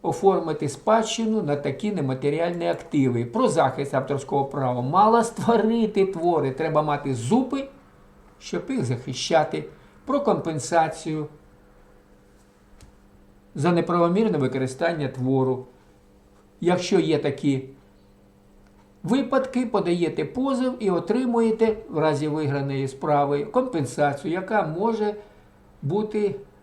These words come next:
декілька сотень тисяч гривень. Ну і остання аксіома про місце авторського права у житті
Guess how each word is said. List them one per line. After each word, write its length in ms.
декілька 840
сотень 720
тисяч 460
гривень. 580
Ну 140
і 40
остання 480
аксіома 600
про 300
місце 500
авторського 600
права 680
у 140
житті 640